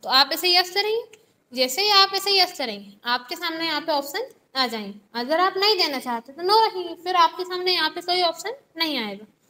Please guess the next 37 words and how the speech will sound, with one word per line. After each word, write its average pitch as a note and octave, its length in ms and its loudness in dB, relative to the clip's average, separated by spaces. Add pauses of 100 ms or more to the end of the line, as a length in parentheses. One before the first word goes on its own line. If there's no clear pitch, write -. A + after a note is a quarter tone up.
(440)
अगर D4 240 4
आप G4 160 6
देना E4+ 300 4
चाहते A#3 360 -4
हैं A3 100 -12
तो - 80 -20
इसे B3 160 -4
यहाँ C#4+ 220 -2
पे F#4+ 200 0
यस G#4+ 120 -2
कर G4 200 0
देंगे। D#4 180 -10 (500)
अब D#4+ 140 2
देखिए C#4+ 220 -2
option D#4 340 -2
आ F#4+ 100 4
रहा G4+ 120 0
है F#4 200 -8
name D#4+ 260 2
of B4 180 -2 (320)
administrator, D4+ 560 -2 (720)
आप C#4 500 4
यहाँ F4+ 160 6
पे F4+ 120 4
administrator E4 600 2
का G4 180 -2 (160)
नाम D#4+ 260 2
type B3+ 200 2
कर, A#3 160 -4
मतलब D4 320 -6
जो D4 200 2
भी F#4+ 160 4
यूजर F#4+ 280 0
नेम F#4+ 220 -2
आप E4 220 0
यहाँ D#4 200 -4
पे G#4 120 -6